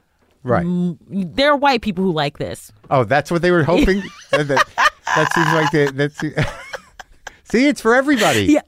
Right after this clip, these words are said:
Speaker 2: exactly. I think that's sort of, like, what it was. But I was like, it's, it was pretty, pretty diverse crowds for both seasons. But, um, yeah, I think of everything I do,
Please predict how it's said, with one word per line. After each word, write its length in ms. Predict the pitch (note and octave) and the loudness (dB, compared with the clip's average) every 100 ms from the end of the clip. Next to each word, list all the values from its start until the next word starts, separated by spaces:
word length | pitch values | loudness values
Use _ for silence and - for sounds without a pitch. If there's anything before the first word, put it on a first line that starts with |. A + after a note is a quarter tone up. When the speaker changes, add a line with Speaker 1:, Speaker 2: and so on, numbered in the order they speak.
| - | 0
Speaker 2:
exactly. 680 | C4+ A3 F#3+ F3 E3 - | 0 0 0 0 0 -4
I 140 | E3 G#3+ | -2 -2
think 160 | A#3+ | 0
that's 240 | G#3+ G#3 G#3 | 2 0 0
sort 200 | G3+ F#3 | 0 2
of, 80 | F3+ | 2
like, 180 | F3+ E3+ | 0 2
what 180 | F3 F3 | 2 2
it 80 | E3+ | 2
was. 220 | D#3+ F3 | 2 2
But 80 | C#4 | 0
I 80 | C4+ | 2
was 180 | D4 | 2
like, 140 | C#4+ A#3+ | 0 -2
it's, 160 | D4+ | -4
it 160 | - C#4+ | 0 0
was 160 | D#4 - | 0 -2
pretty, 440 | D4 B3 A#3 F3 | -4 -2 -2 -4
pretty 240 | - B3+ A3+ | -2 -2 0
diverse 340 | G3+ F3+ F#3 | 0 0 0
crowds 320 | - E3 D#3 | 0 0 0
for 100 | F3 | -2
both 240 | D#3+ D#3+ D3+ | -2 -4 -4
seasons. 540 | D#3+ D#3 D3+ D3 C#3+ | -8 -8 -6 -8 -6
But, 280 | - D#3 - | -4 -4 0
um, 360 | D#3+ D#3+ E3 - - - - - _ _ _ _ _ _ - | 0 2 0 -6 -16 -20 -20 -20 _ _ _ _ _ _ -4
yeah, 80 | A#3 | -2
I 40 | |
think 180 | B3+ G4+ A4 | -2 -4 -6
of 60 | - | -2
everything 400 | G#3 A3 A3+ A3+ | 0 2 0 -2
I 100 | G3+ | -2
do, 760 | F#3+ D3 F3+ F#3 F3 E3+ D#3+ E3 | -4 -4 -2 0 0 -2 -6 -12